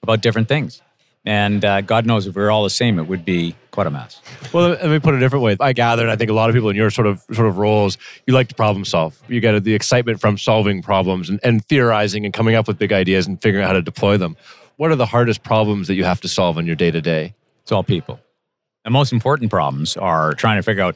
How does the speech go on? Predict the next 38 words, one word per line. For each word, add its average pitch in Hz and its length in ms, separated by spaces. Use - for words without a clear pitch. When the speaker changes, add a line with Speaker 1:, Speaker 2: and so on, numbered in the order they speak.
Speaker 1:
who's 127 180
the 107 80
right 107 180
person 107 240
to 80 60
solve 120 260
that 71 140
problem. 113 280
Speaker 2:
<laughs> - 140
Speaker 1:
I 117 160
think, - 320
and 117 100
I'm 120 100
probably 185 340
a 107 40
glass 104 320
half 87 220
full 101 260
guy, 73 220
so - 160
I'm 87 80
probably 113 220
not 92 180
the 82 60
best 90 260
guy 82 100
to 78 80
answer 80 260
this 67 160
question, 98 420
because 104 240
to 123 120
me, 131 300
you 110 80
know, 95 100
life 104 320
is, 95 300
uh, 73 340